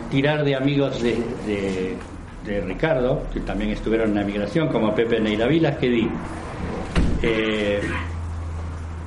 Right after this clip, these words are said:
"Ricardo Flores é un exemplo de compromiso perenne con Galicia. En máis de sesenta e cinco anos de emigración, nunca deixou de traballar polo seu país, escribindo, facendo teatro, colaborando en diferentes institucións,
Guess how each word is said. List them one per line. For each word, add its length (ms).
"Ricardo 400
Flores 560
é 80
un 160
exemplo 480
de 160
compromiso 640
perenne 400
con 160
Galicia. 480
En 160
máis 160
de 80
sesenta 480
e 80
cinco 320
anos 240
de 160
emigración, 560
nunca 320
deixou 320
de 160
traballar 480
polo 160
seu 240
país, 400
escribindo, 720
facendo 400
teatro, 480
colaborando 480
en 80
diferentes 480
institucións, 720